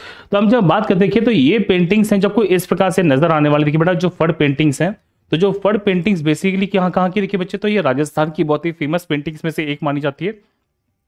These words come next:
गलती मत करना, ठीक है। चलो नेक्स्ट क्वेश्चन देखो ध्यान से बच्चे, आ जाओ।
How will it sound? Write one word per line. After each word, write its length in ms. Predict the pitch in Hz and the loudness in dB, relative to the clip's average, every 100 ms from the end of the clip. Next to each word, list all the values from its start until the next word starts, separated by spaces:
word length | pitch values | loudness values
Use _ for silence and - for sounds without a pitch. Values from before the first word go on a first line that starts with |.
| _ _ _ _ - | _ _ _ _ -4
गलती 280 | 131 127 175 | -4 -2 -4
मत 160 | 113 | -4
करना, 200 | - 107 | -8 -10
ठीक 140 | 113 196 | -8 -8
है। 100 | 220 _ _ - | -10 _ _ -6
चलो 140 | 139 | -6
नेक्स्ट 360 | 113 127 170 - | -4 -6 -6 -8
क्वेश्चन 200 | 156 165 | -8 -6
देखो 160 | 147 | -6
ध्यान 160 | 147 143 | -4 -4
से 100 | 143 | -6
बच्चे, 220 | 135 156 | -8 -6
आ 60 | 123 | -6
जाओ। 160 | 104 | -8